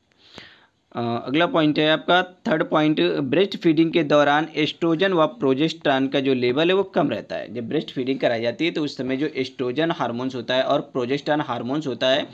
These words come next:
इनका लेवल बहुत कम रहता है। अगला क्वेश्चन है आठ नंबर आपकी स्क्रीन पर है। राइट आंसर बताएं, क्या होगा इसका राइट आंसर, गेस करें।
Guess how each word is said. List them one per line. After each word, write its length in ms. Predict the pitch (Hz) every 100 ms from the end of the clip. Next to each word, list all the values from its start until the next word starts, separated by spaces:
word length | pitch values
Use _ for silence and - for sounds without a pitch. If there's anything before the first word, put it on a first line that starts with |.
| - - - - 147
इनका 240 | 147 196
लेवल 360 | 180 147 165 170 _ _ _ _
बहुत 160 | 170 160
कम 180 | 147 113
रहता 220 | 92 87
है। 140 | 71 - - _ _ - - - _ _ _ _ -
अगला 220 | 135 165 208
क्वेश्चन 380 | 220 208 196
है 160 | 185 190
आठ 240 | 143 151 175
नंबर 300 | 165 160 156
आपकी 280 | 139 - 139
स्क्रीन 360 | - 151 156
पर 220 | 156 175
है। 100 | 175
राइट 280 | 143 165 170
आंसर 200 | 170 160
बताएं, 360 | 127 127 131 147
क्या 180 | - 160
होगा 260 | 156 160
इसका 240 | 170 - 151
राइट 240 | 127 127
आंसर, 240 | 135 147
गेस 180 | 139 135
करें। 280 | - 95